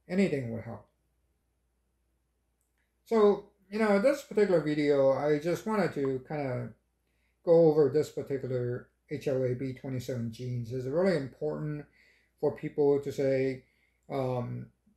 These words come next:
they're not gonna get treatment until they test a positive, or are they tested negative having, you know, these particular symptoms? And i-, is doctors really, uh, reluctant to treat you when you are obviously having,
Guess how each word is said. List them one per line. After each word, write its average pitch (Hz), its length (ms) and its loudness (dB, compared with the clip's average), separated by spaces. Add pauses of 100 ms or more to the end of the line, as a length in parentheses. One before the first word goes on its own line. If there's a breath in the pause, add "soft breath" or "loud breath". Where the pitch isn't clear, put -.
they're 131 80 -6
not 139 200 -2
gonna 143 140 -4
get 131 160 -4
treatment 127 380 -6
until 123 340 -4
they 123 120 -6
test 131 320 -10
a 113 60 -12
positive, 190 840 2
or 127 540 -2 (360 soft breath)
are 131 100 -2
they 135 440 4
tested 135 400 -6
negative 135 360 -2
having, 127 600 -6
you 127 120 -12
know, 117 180 -8
these 117 220 -10
particular 127 380 -8
symptoms? 113 540 -8
And 117 320 -8
i-, - 480 -14
is 113 200 -12
doctors 143 500 -6
really, 120 360 -4 (680 soft breath)
uh, 127 400 -2
reluctant 127 640 -4
to 123 120 -6
treat 196 440 -4
you 123 400 -6 (400)
when 120 220 -6
you 127 440 -2 (240)
are 127 240 -8
obviously 127 600 -4
having, 117 520 -8